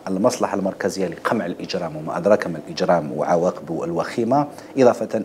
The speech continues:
إلى مديرية الدراسات التي تهتم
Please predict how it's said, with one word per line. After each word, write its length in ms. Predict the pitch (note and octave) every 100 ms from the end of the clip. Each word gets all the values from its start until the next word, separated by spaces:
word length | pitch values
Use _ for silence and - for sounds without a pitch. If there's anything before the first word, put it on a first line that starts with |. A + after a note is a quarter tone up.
| G2+
إلى 320 | G2 G2+ G#2+ - - - -
مديرية 440 | F#2 F#2+ F#2+ F#2 - - - - -
الدراسات 760 | F2+ E2+ F2 E2+ - - F#2+ G2 - - - E2+
التي 340 | F2+ - E2+ D#2
تهتم 420 | F2+ - - F#2